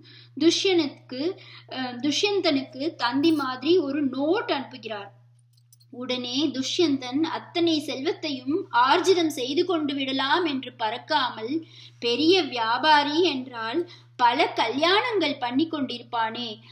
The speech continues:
அப்படி இருந்தால் அவனுடைய பெண்டாட்டிகளில் எவளாவது கர்ப்பமாய் இருக்கிறாளா என்று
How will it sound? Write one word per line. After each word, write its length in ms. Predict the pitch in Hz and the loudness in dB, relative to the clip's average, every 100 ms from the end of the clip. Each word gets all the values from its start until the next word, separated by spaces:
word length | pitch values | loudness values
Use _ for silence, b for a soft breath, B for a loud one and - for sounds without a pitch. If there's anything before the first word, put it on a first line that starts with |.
| B | B
அப்படி 360 | 220 226 269 262 | -6 -2 -2 -2
இருந்தால் 560 | 240 262 269 233 226 302 | 0 2 2 2 2 0
அவனுடைய 500 | - 247 262 247 233 233 | -2 -2 -2 -4 -6 -6
பெண்டாட்டிகளில் 1000 | 240 247 302 - 494 392 285 269 254 294 | -6 -2 4 4 4 0 0 -2 -2 -6
எவளாவது 680 | 254 233 233 254 269 330 370 415 | -6 -6 -4 -2 0 0 -2 -6
கர்ப்பமாய் 640 | 247 226 - 339 359 370 403 | -4 -8 -2 0 2 2 0
இருக்கிறாளா 680 | 285 277 269 254 247 262 277 - | -2 -4 -6 -6 -6 -4 -4 -6
என்று 300 | 254 247 220 | -10 -10 -10